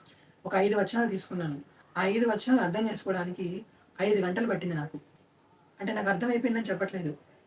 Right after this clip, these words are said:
ఐదు గంటలు పట్టినా దాంట్లో ఇంకా ఎక్కువ మ్యాటర్, ఇంకా ఆలోచిస్తే ఇంకా ఎక్కువ మ్యాటర్ కూడా తెలుసుకునే అవకాశం ఉంటుందన్నమాట. కాబట్టి దాంట్లో ఉన్న ఆ ముప్పై ఒక్క అధ్యాయాలను మనం ఖచ్చితంగా రోజు చదువుకుంటే ఎన్నో విషయాలు మనకు అర్థమవుతాయి. ఆ ఒక్క బైబిల్‌లో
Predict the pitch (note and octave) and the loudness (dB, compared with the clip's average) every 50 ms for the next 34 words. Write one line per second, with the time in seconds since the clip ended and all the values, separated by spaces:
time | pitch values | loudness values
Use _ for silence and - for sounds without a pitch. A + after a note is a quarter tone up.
0 | _ _ _ _ - E3+ F#3 G#3 A3+ A3+ A3 G#3+ A#3 A3+ - G3+ F3 G3+ G3+ G3 | _ _ _ _ -4 -2 0 0 2 0 0 0 0 0 0 0 -2 -2 -4 -4
1 | F3 F3+ B3 B3+ F3+ G3+ G3+ G3 G3 F#3+ F3+ F#3 G#3 G#3 B3+ A#3 F#3+ - - B3 | -4 -4 -4 -4 -4 -4 -2 0 0 0 0 -2 -2 -2 -2 -2 -2 -4 -4 -4
2 | A#3 A3 F#3+ F#3+ F3+ F#3+ F#3 - - - - - - F#3 F#3+ G#3+ G3 F3+ F3+ F#3+ | -2 0 -2 -2 -2 -6 -10 -12 -16 -20 -18 -10 -8 -6 -4 0 0 2 2 0
3 | F#3+ - - - - A#3 C#4 C#4 - - _ _ _ - - F#3+ G3 A#3 A3 G3 | 0 -2 -8 -6 -2 -2 -4 -4 -6 -20 _ _ _ -14 -10 -6 -2 0 0 0
4 | E3+ - - A3+ G#3 G3+ G3 F#3 F#3+ F#3+ G#3 G3+ G3 F#3 F3+ - - G3 F3 E3+ | 0 -2 -4 -4 -2 -2 -2 -2 -2 -4 -4 -2 -2 -2 -4 -4 -6 -6 -4 -4
5 | F3 - F#3 E3+ - F3+ D#3+ D#3+ D#3+ D#3+ D#3+ D#3 D3+ D3+ D3 D3+ D#3 - - _ | -4 -6 -8 -8 -6 -6 -6 -4 -4 -4 -4 -4 -4 -4 -6 -8 -10 -16 -18 _
6 | - - D#3+ D3 D3 C#3+ C#3+ - G#3 B3+ - - - - - - - - - - | -12 -8 -6 -6 -6 -6 -6 -6 -6 -6 -8 -10 -20 -20 -20 -20 -20 -18 -10 -6
7 | G3 G3+ G3+ G3+ G3+ G3+ G#3 G#3 A3 G#3+ G#3 - E3+ F3 E3+ E3 E3 - G3 F#3+ | -4 -4 -4 -2 -4 -4 -4 -4 -4 -6 -4 -4 -2 -2 -2 -4 -4 -2 -2 -2
8 | F#3+ - E3+ E3 D#3+ F3+ F#3+ F#3+ F#3 F#3+ G3 F#3 E3+ E3+ E3 E3+ E3 - - F#3 | 0 0 -2 -2 0 0 0 0 0 -2 -4 -4 -6 -6 -6 -8 -8 -8 -8 -6
9 | F#3 F3+ F3+ - C4 - - _ - - - _ _ _ _ _ _ _ - G3 | -6 -4 -4 -6 -6 -10 -14 _ -20 -20 -20 _ _ _ _ _ _ _ 2 6
10 | A#3 B3+ B3 A#3 F#3+ F#3 F#3+ F#3 F#3+ F3+ D#3+ E3 E3 F3+ F#3+ G#3 - - E3 D#3 | 6 6 6 6 2 2 2 2 2 -2 0 0 0 -2 -2 -8 -12 -10 -8 -6
11 | E3+ F3+ F#3+ G#3+ A#3 A#3+ A#3 G3+ - - G3+ G3 F#3+ F3 E3 D#3+ D#3+ D3+ D3 E3 | -4 -2 0 0 0 0 0 0 -2 -4 -2 -2 -2 -2 -2 -2 -4 -4 -4 -4
12 | D#3+ D3+ D3+ D3+ - - _ - - E3+ E3+ E3 E3 E3 - - - A3 F#3 F#3+ | -6 -4 -6 -8 -10 -10 _ -10 -6 -4 -2 -2 -2 -2 -4 -6 -6 -4 -2 0
13 | G3 G#3 A3 A#3+ A#3 G3+ F#3 F#3 G3+ A#3 | 0 0 2 0 2 2 0 -2 -2 -6